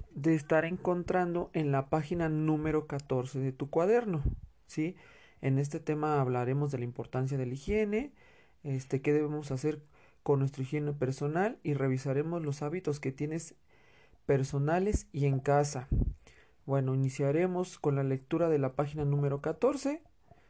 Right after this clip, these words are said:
Eh, realizarás la activa-, actividad número quince de aprendizaje. La actividad la deberás estre-, estar entregando el día tres de octubre.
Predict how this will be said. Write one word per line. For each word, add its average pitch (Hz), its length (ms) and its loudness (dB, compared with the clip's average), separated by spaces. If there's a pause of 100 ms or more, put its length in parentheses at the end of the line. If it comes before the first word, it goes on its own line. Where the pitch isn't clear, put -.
(420)
Eh, 135 200 2
realizarás 135 760 2 (200)
la 151 340 0
activa-, 147 520 0 (140)
actividad 147 640 0
número 160 540 0
quince 170 340 0
de 147 80 0
aprendizaje. 131 960 -2 (680)
La 135 100 2
actividad 139 480 2
la 156 100 0
deberás 143 400 4
estre-, 143 360 2
estar 147 340 2
entregando 170 800 4 (720)
el 175 300 2
día 156 340 6
tres 165 320 4
de 185 320 4
octubre. 147 760 2